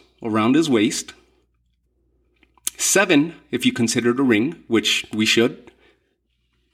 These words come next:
He will be undisputed at one sixty-eight, unified champ at one sixty.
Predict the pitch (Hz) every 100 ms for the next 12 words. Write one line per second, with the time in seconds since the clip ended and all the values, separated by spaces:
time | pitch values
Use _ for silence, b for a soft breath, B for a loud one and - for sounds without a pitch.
0 | _ _ _ _ _ _ _ _ - 143
1 | 135 120 123 165 160 - 151 151 135 135
2 | 127 143 - 131 95 95 - b b b
3 | _ _ _ _ _ _ _ 104 139 160
4 | 160 160 - 143 135 131 135 135 104 -
5 | - 113